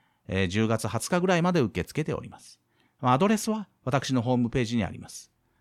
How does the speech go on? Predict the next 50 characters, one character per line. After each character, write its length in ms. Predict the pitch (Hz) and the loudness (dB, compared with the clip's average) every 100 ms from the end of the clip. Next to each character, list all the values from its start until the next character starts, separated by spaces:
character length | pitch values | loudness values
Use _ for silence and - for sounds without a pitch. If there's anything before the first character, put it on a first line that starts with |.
| _ - | _ -4
私 260 | - - | -2 0
の 80 | 123 | 0
ホ 120 | 127 | 2
ー 40 | 139 | 0
ム 120 | 131 | 2
ペ 120 | 151 | 0
ー 20 | |
ジ 80 | 131 | 0
の 120 | 131 | -2
問 200 | 123 143 | 0 0
い 40 | 147 | 2
合 40 | |
わ 100 | 151 | 2
せ 400 | - 151 147 139 | 0 -2 0 -4
ペ 160 | 135 160 | 0 -2
ー 40 | |
ジ 120 | 135 | -2
か 100 | 135 | -2
ら 80 | 143 | 0
も 80 | 139 | 0
利 120 | 127 | 0
用 120 | 147 | -2
で 140 | 147 151 | -2 -4
き 100 | 156 | -4
ま 120 | 151 | -4
す 100 | - | -4
の 80 | 139 | -2
で、 220 | 139 127 | -2 -2
ぜ 180 | 92 175 | -2 -4
ひ 300 | 175 156 - - | -2 -6 -6 -4
ご 100 | 101 | -2
覧 180 | 90 | -2
く 80 | 87 | -2
だ 100 | 87 | -10
さ 120 | - - | -14 -18
い。 120 | - _ _ _ - - - | -20 _ _ _ -20 -20 -4
え 80 | 107 | 2
ー、 40 | 123 | 4
も 140 | 156 | 4
ち 240 | - 240 | 2 2
ろ 160 | 214 98 | 4 4
ん 120 | 95 | 2
匿 320 | - 107 - | -2 -4 0
名 220 | 98 92 87 | 2 2 2
で 100 | 175 | 0
も 260 | 175 - | 0 -4
結 180 | - - | -14 -14
構 120 | - 139 | -12 -16
で 100 | - | -16
す。 320 | - - | -20 -20